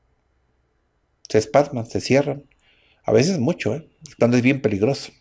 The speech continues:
Cuando se cierran de a tiro, que la persona no puede jalar aire para nada, pues ahí está el accidente, ¿no? Por eso siempre hay que buscar que esté la persona de sus pulmones bastante bien.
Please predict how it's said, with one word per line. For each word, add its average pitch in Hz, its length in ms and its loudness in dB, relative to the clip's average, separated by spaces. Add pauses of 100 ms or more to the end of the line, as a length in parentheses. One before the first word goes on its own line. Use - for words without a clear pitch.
(880)
Cuando 101 220 -4
se 101 140 -2
cierran 123 320 2
de 107 80 2
a - 60 -14
tiro, 123 220 0
que - 80 -4
la 101 120 -2
persona 117 280 -2
no 117 180 -4
puede 117 420 0 (460)
jalar 113 320 2
aire 123 220 2
para 101 220 -4
nada, 135 400 -2 (800)
pues - 180 -6
ahí 113 120 2
está 117 260 2
el 107 80 2
accidente, 104 580 -6
¿no? 151 180 -14 (1200)
Por 131 140 6
eso 147 220 8
siempre 131 340 2
hay 120 100 4
que 101 260 -6
buscar 98 420 -2
que - 80 -16
esté 101 340 -4 (800)
la 104 180 0
persona 110 460 0
de 92 60 -8
sus - 140 -14
pulmones 107 440 -2
bastante 107 400 -2
bien. 131 360 0